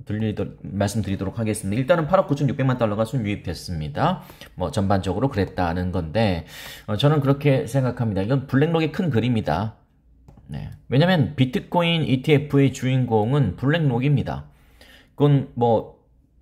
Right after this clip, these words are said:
부인할 수 없는 사실이기 때문에 보시는 것처럼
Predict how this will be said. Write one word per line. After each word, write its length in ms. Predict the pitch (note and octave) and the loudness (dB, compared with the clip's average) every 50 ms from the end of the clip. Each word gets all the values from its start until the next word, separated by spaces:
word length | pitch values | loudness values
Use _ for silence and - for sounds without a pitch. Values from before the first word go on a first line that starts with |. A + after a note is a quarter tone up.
| - _ _ _ _ _ - - - - - _ - | -20 _ _ _ _ _ -20 -20 -20 -20 -18 _ 2
부인할 280 | - C#3 D3 D3 C#3+ | 4 6 6 6 4
수 120 | C#3+ C#3+ A#2+ | 4 2 0
없는 160 | B2+ B2+ A#2+ | 0 0 0
사실이기 500 | A#2 C#3 C3 B2+ B2+ A2 G#2 G#2+ A2 - | 2 2 2 2 0 0 -2 -2 -4 -4
때문에 340 | - G2 G2 G2+ G#2 G2+ G2+ | -2 -2 -2 -2 -2 -2 -2
보시는 340 | A2 G#2 G2 A2 A2 G#2+ | -4 -4 -2 -2 -2 -2
것처럼 800 | G2 F#2+ F2+ - - G2 F#2 F#2 F2+ F#2+ A#2+ C#3+ E3 F3 F3+ F3+ | -2 -4 -4 -2 -2 0 2 2 2 2 2 2 2 0 -4 -8